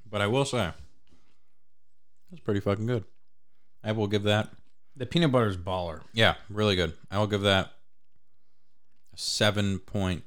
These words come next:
Speaker 1: two
Speaker 2: Jesus.
Speaker 1: out of ten.
Speaker 2: Seven point two.
Speaker 1: Mm-hmm. I thought, uh, that was an enjoyable
Speaker 2: Yeah, seven
Speaker 1: Oh.
Speaker 2: sounds good.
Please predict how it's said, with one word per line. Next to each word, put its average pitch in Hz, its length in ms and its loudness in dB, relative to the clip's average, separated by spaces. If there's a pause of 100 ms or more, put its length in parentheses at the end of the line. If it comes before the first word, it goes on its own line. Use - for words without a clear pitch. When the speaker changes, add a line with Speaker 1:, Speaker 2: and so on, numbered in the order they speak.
Speaker 1:
two 80 400 -2 (1400)
Speaker 2:
Jesus. 92 380 -8
Speaker 1:
out 92 120 4
of 87 100 -6
ten. 80 300 -2 (1200)
Speaker 2:
Seven 120 320 0
point 110 240 2
two. - 260 -8 (680)
Speaker 1:
Mm-hmm. 101 160 -2 (1800)
I 101 80 6
thought, 101 200 4
uh, 90 160 2
that 92 160 2
was 92 140 4
an 90 120 4
enjoyable 87 600 2
Speaker 2:
Yeah, 135 320 6
seven 147 400 2
Speaker 1:
Oh. 113 40 0
Speaker 2:
sounds 90 280 -2
good. 80 180 -12